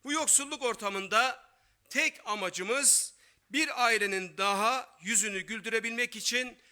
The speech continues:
tüm imkanları zorlamaktır. Ve bizim belediyelerimiz şu anda sosyal yardım listesine bir aileyi daha ekleyebilmek için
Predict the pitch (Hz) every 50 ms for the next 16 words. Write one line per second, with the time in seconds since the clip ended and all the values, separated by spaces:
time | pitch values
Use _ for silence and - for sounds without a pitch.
0 | _ _ _ _ _ _ - - 269 320 311 277 240 - - 214 208 202 180 -
1 | 196 185 185 175 180 180 185 196 226 240 240 233 - _ _ _ _ - - -
2 | 202 190 180 165 151 143 139 135 - - 135 123 - - - - _ _ _ _
3 | _ _ _ _ _ _ _ - 185 196 190 151 214 185 - 277 247 220 208 196
4 | 185 160 175 170 165 165 156 156 147 - - - 220 240 220 196 185 170 196 208
5 | 220 214 - - _ _ - - - - _ - - - - 226 247 233 - -
6 | 269 285 277 247 240 254 262 254 220 311 302 269 247 254 - - - 214 196 -
7 | 208 190 175 147 123 - _ _ _ _ _ _ _ 165 233 294 302 294 - -
8 | - - 233 233 240 226 220 208 214 208 202 185 175 160 - - 214 220 220 226
9 | 226 214 185 170 - - - 214 226 220 - 226 220 202 185 220 220 233 240 233
10 | 214 - - - 240 247 247 247 233